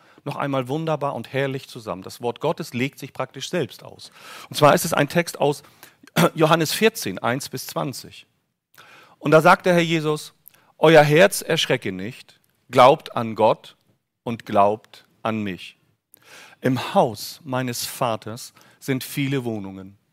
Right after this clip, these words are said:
Wenn nicht, so hätte ich es euch gesagt. Ich gehe hin,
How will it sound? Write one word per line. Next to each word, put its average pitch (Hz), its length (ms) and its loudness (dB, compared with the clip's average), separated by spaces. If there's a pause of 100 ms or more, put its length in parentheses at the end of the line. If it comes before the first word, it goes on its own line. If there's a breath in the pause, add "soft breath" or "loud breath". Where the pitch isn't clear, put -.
(540)
Wenn 135 240 2
nicht, - 460 0 (480)
so 127 200 -2
hätte 139 220 4
ich 139 200 -4
es - 180 -8
euch 131 200 -2
gesagt. 110 680 -4 (420)
Ich - 160 -8
gehe 123 260 2
hin, 135 340 0